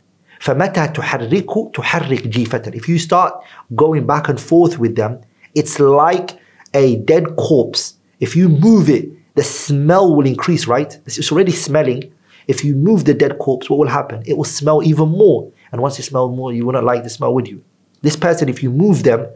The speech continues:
you will get from them that which is not pleasing. فَمَتَى تُحَرِّكُ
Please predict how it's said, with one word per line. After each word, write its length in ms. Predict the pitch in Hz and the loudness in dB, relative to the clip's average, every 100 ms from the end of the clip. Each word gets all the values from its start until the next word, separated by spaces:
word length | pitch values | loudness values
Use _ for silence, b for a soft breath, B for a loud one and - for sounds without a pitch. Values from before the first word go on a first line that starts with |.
| b b b | b b b
you 120 | 131 | -2
will 120 | 123 113 | -2 0
get 200 | 123 - | -2 -2
from 200 | 131 113 | -4 -4
them 160 | 110 | -4
that 120 | 120 | -4
which 160 | 120 117 | -6 -8
is 120 | 104 | -8
not 160 | 113 - | -8 -6
pleasing. 400 | 120 110 101 - _ _ _ _ | -6 -6 -10 -16 _ _ _ _
فَمَتَى 480 | 127 127 175 156 127 | -4 -2 -2 -2 -2
تُحَرِّكُ 840 | 113 - 123 113 190 - 131 110 | -4 -4 -4 0 -2 -2 -6 -6